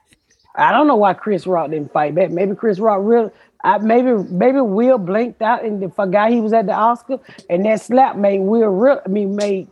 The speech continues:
Chris realize he was at the Oscar, and this wasn't the place for the fight. You know, where it's here nor there.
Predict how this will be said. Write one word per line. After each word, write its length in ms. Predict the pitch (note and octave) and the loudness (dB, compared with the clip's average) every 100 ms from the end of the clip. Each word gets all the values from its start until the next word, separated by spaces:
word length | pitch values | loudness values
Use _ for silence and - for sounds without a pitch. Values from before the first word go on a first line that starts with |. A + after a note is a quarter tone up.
| - | -8
Chris 400 | C4 B3+ A3+ - _ _ | 2 2 2 -6 _ _
realize 400 | F#3+ C4 B3 G3 G3 | 0 2 2 0 0
he 120 | A#3+ | 0
was 300 | C#4 D#4+ G3+ | 0 0 0
at 100 | E3 | -2
the 60 | E3+ | -2
Oscar, 360 | E3 F#3+ - F#3 | -2 -2 -2 -6
and 120 | F#3 | -4
this 120 | G3+ | -4
wasn't 260 | A3+ G#3+ G3 | 0 0 0
the 60 | |
place 300 | F3 G#3+ F#3 | 0 0 0
for 120 | - F3+ | 0 -4
the 60 | |
fight. 400 | - F#3+ C#3 F#2 - - - _ _ _ _ - | 0 0 0 -6 -16 -20 -20 _ _ _ _ -4
You 100 | A3+ | -4
know, 200 | D#3+ G#2 - | -2 -8 -8
where 180 | - A3+ | 0 2
it's 340 | G#3 - A3+ F#3+ | 2 0 -2 2
here 200 | B3 A#3 | 2 2
nor 200 | A#3 A#3 | 2 2
there. 460 | F#3+ A#3+ D#3 - | 2 2 0 -8